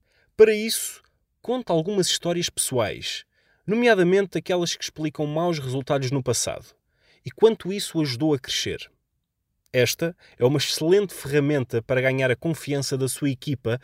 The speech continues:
e criar laços mais fortes com os outros.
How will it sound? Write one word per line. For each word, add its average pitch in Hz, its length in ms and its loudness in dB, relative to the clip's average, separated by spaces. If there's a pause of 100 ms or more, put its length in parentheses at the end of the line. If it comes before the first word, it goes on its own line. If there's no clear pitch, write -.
(240)
e 139 80 -8
criar 143 360 4
laços 156 380 0
mais 151 300 0
fortes - 500 -4
com 120 140 -4
os 113 180 -4
outros. - 540 -8